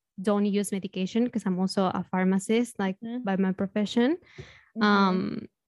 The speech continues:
Speaker 1: and I know that medicine can be so important to support
Speaker 2: Absolutely.
Speaker 1: your life. But I do,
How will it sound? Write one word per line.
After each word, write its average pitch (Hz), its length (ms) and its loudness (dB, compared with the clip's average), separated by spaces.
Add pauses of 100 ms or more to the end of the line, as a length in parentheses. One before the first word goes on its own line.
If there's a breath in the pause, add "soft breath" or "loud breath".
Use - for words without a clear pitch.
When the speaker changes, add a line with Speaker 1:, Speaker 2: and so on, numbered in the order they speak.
Speaker 1:
and 208 140 4
I 202 120 6
know 214 280 4
that 226 240 0 (160)
medicine 196 880 0 (220)
can 208 160 -4
be 196 100 -4
so 202 200 -4
important 196 880 -2 (340)
to 202 140 4
support 190 500 0
Speaker 2:
Absolutely. - 20 0
Speaker 1:
your 190 160 2
life. 190 440 0 (800 soft breath)
But 214 360 4
I 214 260 8
do, 220 640 2